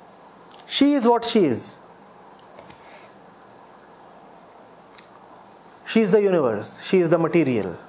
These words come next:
She is all that exists. You are the one who does something with all that exists. You are the one who establishes a particular kind of relationship with the universe.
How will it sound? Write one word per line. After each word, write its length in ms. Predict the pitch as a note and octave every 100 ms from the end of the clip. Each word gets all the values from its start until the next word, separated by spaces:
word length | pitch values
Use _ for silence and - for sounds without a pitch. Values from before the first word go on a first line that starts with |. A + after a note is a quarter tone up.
| - - - - - - - - - -
She 160 | - F#3+
is 140 | -
all 300 | - E3+ F#3+
that 140 | F3+ E3
exists. 720 | C#3 C#3+ C3 - - - - - - - - - - - - - - - -
You 240 | - F#3+ C#4
are 160 | C#4+
the 160 | B3+ A3
one 200 | G3 A#3+
who 340 | G#3 A#3 D3
does 260 | C3+ - -
something 720 | - A#3+ G#3+ G#3+ G#3 C3+ G2+ - - - - - - - - -
with 260 | E3+ F3+ - - - - - -
all 240 | E3+ F3+ E3+
that 180 | E3 D3
exists. 720 | A2+ - F3+ - - - - - - - - - - - - - - - - - - - E3
You 180 | G3
are 140 | B3+ C4
the 120 | A#3
one 160 | A3+ B3
who 100 | B3
establishes 680 | A3+ A3+ G3+ G3+ A3 B3+
a 60 | A#3+
particular 480 | A#3+ G#3+ A3 A#3 A3+
kind 320 | A3+ G#3+ G#3+
of 80 | G3+
relationship 560 | G#3 G#3 A#3 G#3+ A3+
with 420 | G3 G3+ G#3+ - D#3+
the 120 | F3
universe. 640 | D#3+ D3 A#2 G2+ - -